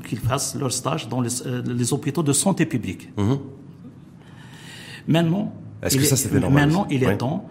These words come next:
Speaker 1: de régler cette législation ou réguler cette législation pour que, euh, pour que tous les hôpitaux de, du Maroc se, euh, font un terrain de stage pour tous ces étudiants. Une autre chose,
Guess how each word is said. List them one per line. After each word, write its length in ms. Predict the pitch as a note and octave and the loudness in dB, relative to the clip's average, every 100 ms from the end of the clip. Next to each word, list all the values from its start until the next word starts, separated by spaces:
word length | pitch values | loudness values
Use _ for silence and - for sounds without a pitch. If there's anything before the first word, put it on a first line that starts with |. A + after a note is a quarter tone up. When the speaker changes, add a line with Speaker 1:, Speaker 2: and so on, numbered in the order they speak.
| - - | -12 -8
Speaker 1:
de 360 | A2+ B2 A#2+ - | 0 2 2 0
régler 440 | C#3+ F#3+ C3+ C3 | 2 2 2 0
cette 260 | B2 A2+ B2 | 0 -2 -2
législation 720 | F3+ D#3 D3+ B2+ A#2+ - A#2+ - | -2 0 0 -2 -2 -2 -4 0
ou 80 | A#2+ | 4
réguler 400 | D#3+ D#3 D3+ C3 | 4 4 2 2
cette 200 | B2 - | 0 -2
législation 680 | D3 A#2+ - D3 - D#3 - - - - | -4 -4 -4 -4 -2 -4 -6 -14 -16 0
pour 260 | D#3 D3+ D#3 - - - | 4 6 4 -4 -10 -4
que, 120 | C#3 | -2
euh, 380 | B2+ B2 A#2+ A#2+ A#2 | 0 0 0 -4 -4
pour 180 | C3+ A#2 | -6 -2
que 360 | C3+ A#2+ A2 - - - | 0 -2 -4 -10 -12 -2
tous 240 | C4 A3 - - | 2 2 0 0
les 180 | A#2+ D#3+ | 2 2
hôpitaux 400 | - C#3 C3+ B2+ | 0 0 0 -2
de, 200 | A#2+ A#2 | -4 -2
du 120 | A#2 | -2
Maroc 260 | A#2+ D#3 - - - - | -2 -4 -6 -14 -18 -6
se, 220 | - C3+ | -2 0
euh, 380 | B2+ C3 C3+ B2 | -2 -2 -2 -4
font 320 | - - - - - | -4 -4 -4 -8 -8
un 100 | B2 | -4
terrain 260 | A2+ C#3 C#3 | 0 0 2
de 100 | A#2+ | 0
stage 460 | - A#2 D#2+ - - - - - | -2 -2 -4 -6 -14 -20 -20 -10
pour 140 | B2+ | -10
tous 120 | - C#3 | -4 -2
ces 240 | C3 B2 | -2 -4
étudiants. 380 | A2 G2+ F2+ E2 - - - | -6 -8 -10 -12 -16 -14 -2
Une 120 | F3 | -2
autre 180 | F3 C#3 | 0 -4
chose, 440 | - G2 - - | -6 -8 -8 -14